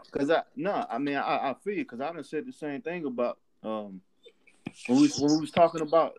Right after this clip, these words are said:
Jared Jack being in the D League and all of that, you know what I'm saying? I said the same thing, but at the end of the day, like, we don't really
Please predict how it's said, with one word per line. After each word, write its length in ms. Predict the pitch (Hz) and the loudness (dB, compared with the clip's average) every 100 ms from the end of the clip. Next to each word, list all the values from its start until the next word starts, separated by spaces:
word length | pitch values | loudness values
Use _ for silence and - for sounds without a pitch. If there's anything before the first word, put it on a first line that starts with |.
| 117 | -2
Jared 320 | 131 165 135 | 2 2 0
Jack 200 | 190 - | -4 -6
being 200 | 117 156 | -6 -6
in 100 | 151 | -6
the 80 | 151 | -8
D 220 | 143 175 | -6 -6
League 260 | 156 117 98 | -2 -4 -4
and 80 | 110 | -6
all 160 | 135 | -6
of 60 | 139 | -4
that, 200 | 147 - | -8 -8
you 80 | 110 | -8
know 60 | |
what 60 | 120 | -10
I'm 60 | 107 | -10
saying? 240 | 139 131 _ _ _ _ - | -14 -14 _ _ _ _ -6
I 80 | |
said 240 | 120 143 117 | -2 0 -2
the 40 | |
same 260 | 107 139 131 | -2 -2 -2
thing, 240 | 165 170 | -2 -2
but 120 | 117 117 | 0 0
at 100 | 113 | 0
the 60 | |
end 200 | 92 123 | -4 -4
of 80 | 110 | -4
the 80 | 101 | -4
day, 280 | 135 160 135 | 0 2 2
like, 200 | 110 107 | -2 -2
we 120 | 131 | -4
don't 220 | 135 120 | -4 -4
really 320 | 131 123 113 | -4 -4 -8